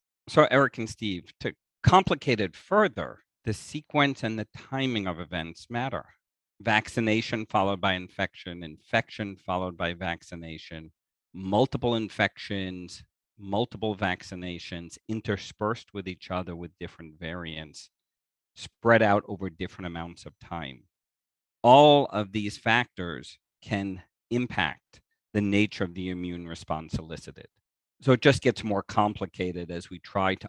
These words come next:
understand background immunity from these myriad of hybrid immunity events.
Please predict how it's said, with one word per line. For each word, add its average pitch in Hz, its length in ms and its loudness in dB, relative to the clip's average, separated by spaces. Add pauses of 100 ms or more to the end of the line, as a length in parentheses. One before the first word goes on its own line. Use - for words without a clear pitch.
(120)
understand 92 880 -6
background 92 580 -4
immunity 87 680 -6 (440)
from 90 340 2 (320)
these 95 220 -4
myriad 101 760 2
of 85 100 -8
hybrid 98 680 -4
immunity 85 540 -10
events. 78 520 -14